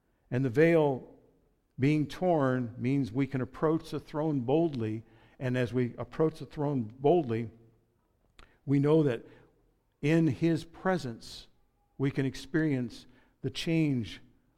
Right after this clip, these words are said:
that brings us hope and brings us freedom. And so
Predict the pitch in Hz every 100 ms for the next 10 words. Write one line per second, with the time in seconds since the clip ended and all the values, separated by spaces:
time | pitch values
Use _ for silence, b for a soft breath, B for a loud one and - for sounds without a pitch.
0 | _ 120 127 127 143 123 113 - 165 131
1 | - - _ _ _ - 117 113 120 110
2 | 107 - 101 90 - _ _ _ _ _
3 | _ _ _ _ _ _ _ _ _ _
4 | _ _ 139 127 160 147